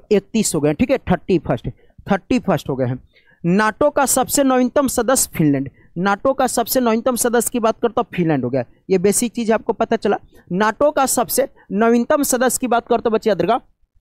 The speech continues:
हाँ, दो हज़ार इक्कीस में बन रहे थे। देखो, ये नहीं होता कि तुरंत बन जाते हैं भाई, समय लगता है सारी की सारी चीजें। मान लो तुम्हारे घर पे शादी उदी होती है, या तुम्हारी जब शादी होगी,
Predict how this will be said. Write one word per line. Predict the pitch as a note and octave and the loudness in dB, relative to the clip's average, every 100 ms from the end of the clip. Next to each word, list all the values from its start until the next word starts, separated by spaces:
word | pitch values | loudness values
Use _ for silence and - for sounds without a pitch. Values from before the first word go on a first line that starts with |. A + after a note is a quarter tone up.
| - - | -12 -4
हाँ, | F#3+ | -2
दो | E3 D#4+ | 2 2
हज़ार | D4 C4+ C#4+ B3 | 4 2 0 0
इक्कीस | A3+ C#4+ - | -2 0 0
में | C4+ F3+ | -2 -2
बन | F3 G3+ | 0 0
रहे | F#3 D3 | 2 2
थे। | D3+ A#3+ | 0 0
देखो, | D#4+ B3+ C#3 - _ _ _ _ _ F3+ | 0 0 -2 -6 _ _ _ _ _ -4
ये | C3+ G#3 | 2 2
नहीं | A#3+ B3 | 4 2
होता | D4+ D4+ | 2 0
कि | C#4+ D4 | 0 -2
तुरंत | - A#3 B3+ A3+ | -2 0 0 0
बन | G3+ G3+ | -2 2
जाते | F3+ E3 D#3+ | 0 0 -2
हैं | B2 | 0
भाई, | E3+ | 0
समय | A#3 - A3 A#3 A#3+ | 0 -2 0 2 4
लगता | G3 F3+ - | 4 2 0
है | C#4 | 0
सारी | - A#3 A#3 | 2 0 0
की | A#3+ | -2
सारी | G#3 G3 G3 | 0 2 2
चीजें। | - C#3+ C3+ - - - | -2 -4 -4 -4 -16 -6
मान | D#3+ G3 | 0 2
लो | F#3 E3+ - _ _ - | 2 0 -4 _ _ -2
तुम्हारे | E3 F#3+ | 0 2
घर | E3 F#3+ | 0 0
पे | G#3 | -2
शादी | F3+ D3+ D#3+ G3+ | -2 -2 0 0
उदी | F3+ | 2
होती | F#3+ E3+ - | 0 0 -2
है, | G3+ | -2
या | G3 | -2
तुम्हारी | F#3+ D#3 F3+ | 0 0 2
जब | F3 - | 0 -2
शादी | D3+ C#3 G3 | -4 -2 0
होगी, | G3 G3 C3 B2 | 2 2 0 -4